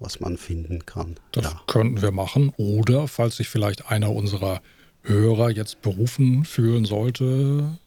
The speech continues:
Speaker 2: und dem noch ganz schnell ganz viele Titel einfallen, die ja auch ganz absurde oder unglaubliche deutschsprachige Zusatztitel haben, der kann ja gerne über unsere Facebook-Seite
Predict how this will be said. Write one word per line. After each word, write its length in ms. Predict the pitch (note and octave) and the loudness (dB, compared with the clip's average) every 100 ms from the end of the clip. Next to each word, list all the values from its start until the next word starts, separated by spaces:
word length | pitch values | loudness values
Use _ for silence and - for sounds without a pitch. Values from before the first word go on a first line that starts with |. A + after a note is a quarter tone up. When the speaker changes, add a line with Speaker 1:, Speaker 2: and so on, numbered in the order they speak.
| _ _ _ | _ _ _
Speaker 2:
und 320 | G#2+ A#2+ - G2+ | -2 -2 -2 -2
dem 100 | G2+ | -2
noch 200 | G#2 - | -2 -2
ganz 220 | G#2+ - | -2 -2
schnell 380 | - A#2 A2 G#2+ | -4 0 2 2
ganz 200 | A2 A#2 | 0 0
viele 260 | A#2+ G#2+ | 0 0
Titel 300 | G#2 C#3+ C3+ | 0 0 0
einfallen, 680 | G#2+ G#2+ A2+ - G#2+ A2 A#2 - - - - | 0 -2 0 0 0 2 0 -2 -20 -20 -4
die 60 | G#2 | -4
ja 60 | |
auch 220 | G2+ A#2 - | 0 0 0
ganz 180 | A2 G#2 | -2 -2
absurde 580 | G2 G2+ G#2+ A#2+ A2 G2+ | -4 0 0 2 0 0
oder 200 | G2 G#2 | -4 0
unglaubliche 680 | A2+ A2 G2+ G2 G2+ G2 - - _ _ _ _ _ | 2 2 0 -2 -4 -6 -8 -18 _ _ _ _ _
deutschsprachige 1000 | - G#2 G#2+ - - G2+ F#2 G2+ F#2+ F2 - - | 2 2 0 -6 -4 -4 -2 -2 -2 -4 -10 -2
Zusatztitel 800 | C3+ A#2 A2+ - - C3 A2+ G2+ | 2 2 2 -4 0 0 2 0
haben, 440 | G#2+ G#2+ A#2 A2+ - - _ _ _ _ _ _ _ | 0 0 2 0 -2 -18 _ _ _ _ _ _ _
der 140 | - G2 | -4 0
kann 180 | - G#2 | 2 2
ja 100 | G2 | 0
gerne 520 | G2 G2+ G2+ G2 F#2+ - | -2 0 0 -2 -6 -6
über 180 | A2 G#2+ | -2 -2
unsere 220 | G2+ G2 | -2 -4
Facebook-Seite 880 | - C#3 - B2 A#2 A#2+ C3 C3+ | -2 -2 0 2 2 2 2 2